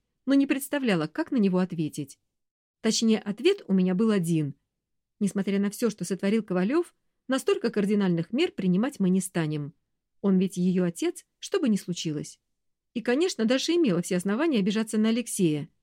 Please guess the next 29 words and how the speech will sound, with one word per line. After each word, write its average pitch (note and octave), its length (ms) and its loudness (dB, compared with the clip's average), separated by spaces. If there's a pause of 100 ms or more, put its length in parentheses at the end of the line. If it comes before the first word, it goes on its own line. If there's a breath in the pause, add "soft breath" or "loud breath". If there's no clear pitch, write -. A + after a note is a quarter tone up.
(340)
но G3+ 100 4
мне G3+ 160 6
нужно G3+ 280 2
было F3+ 160 4
донести G3+ 360 0
до F3+ 140 0
дочери, F#3+ 500 0 (300)
что - 180 -4
выписывать A#3+ 520 -2
кого E3+ 180 -2
бы F#3+ 140 0
то F#3+ 80 0
ни A3 120 4
было F#3 200 2
из F3 100 -4
свидетельства — D#4 640 -4 (120)
запрещённый F3 540 0
приём, E3 520 -2 (400)
даже F4+ 240 0
если F3+ 260 -2
это F#3 160 -2
возможно. D#3 640 -2 (800)
«Дашуль, C#4 480 0 (260)
ты - 80 -4
очень E4 240 0
категорична», — C4+ 760 0 (420)
ответила F3+ 400 -4
я E3 160 -2
спокойно. D#3+ 640 -4